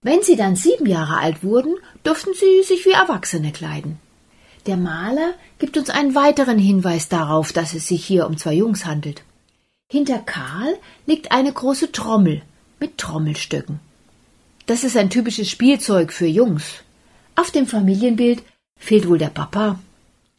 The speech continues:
Wahrscheinlich ist er gerade unterwegs, vielleicht auf der Jagd.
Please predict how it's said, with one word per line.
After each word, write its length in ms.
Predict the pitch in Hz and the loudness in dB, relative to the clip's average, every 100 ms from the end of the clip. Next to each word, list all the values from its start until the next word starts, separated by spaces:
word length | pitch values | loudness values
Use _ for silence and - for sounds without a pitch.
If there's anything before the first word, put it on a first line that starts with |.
| _ | _
Wahrscheinlich 440 | 226 285 277 262 277 | -4 2 4 4 2
ist 180 | 262 | 2
er 100 | 254 | 2
gerade 420 | 233 220 226 226 214 | 2 2 2 4 4
unterwegs, 760 | 214 180 226 277 - - - _ _ _ - | 2 2 4 2 0 -8 -12 _ _ _ -6
vielleicht 300 | 180 185 185 | -2 -2 -4
auf 120 | - | -2
der 100 | 185 | 0
Jagd. 540 | 202 240 240 - - | 2 2 0 -6 -20